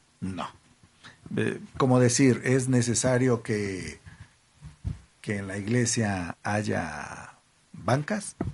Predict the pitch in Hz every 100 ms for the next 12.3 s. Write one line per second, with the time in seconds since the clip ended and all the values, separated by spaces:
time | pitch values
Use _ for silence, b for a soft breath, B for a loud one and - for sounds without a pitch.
0 | - _ _ - _ - 285 220 214 277
1 | 349 359 _ _ _ - 101 117 120 104
2 | 98 90 98 - 349 - - - - 85
3 | 90 - - 95 104 110 135 147 _ _
4 | _ - 76 80 - 90 - 69 - -
5 | - B B - 131 151 131 131 131 127
6 | 131 117 104 127 123 151 170 175 127 104
7 | 101 139 202 - B B B - 214 247
8 | 330 311 - 127 113 165 135 120 120 -
9 | 135 117 95 87 73 78 76 - 80 -
10 | - 330 - - - - B B B -
11 | 120 117 160 165 190 - 208 220 226 120
12 | 104 87